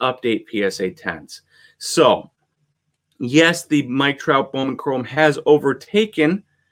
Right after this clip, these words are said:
the Topps Update in price, but not really, because you're paying five hundred more dollars for a card that has, uh, twelve times less the pop report than the Topps Update. Um,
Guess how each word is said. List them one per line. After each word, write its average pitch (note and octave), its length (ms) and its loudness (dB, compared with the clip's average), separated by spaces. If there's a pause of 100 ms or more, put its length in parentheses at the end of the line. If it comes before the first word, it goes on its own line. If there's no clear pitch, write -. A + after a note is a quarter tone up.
(500)
the D3 160 0
Topps D3 340 0
Update D#3 360 2
in B2 220 -4
price, D#3+ 580 0 (360)
but F3+ 140 2
not A#3+ 260 2
really, G#3 360 6
because B2+ 600 0
you're D#3+ 220 -2
paying D#3 440 -2 (160)
five F3 220 2
hundred F3 300 -4
more E3+ 180 0
dollars E3+ 480 2 (300)
for D3 160 0
a C#3 60 -6
card D3+ 320 2
that C#3+ 140 0
has, C#3 640 -4 (1300)
uh, B2+ 440 2 (100)
twelve D#3+ 400 0
times D#3 400 -2
less C#3+ 360 -4
the B2 320 0
pop D3+ 260 -4
report D#3+ 460 -4
than C3 400 -4
the B2+ 160 -8
Topps C3+ 380 -6
Update. D3+ 480 -2 (420)
Um, A2 580 2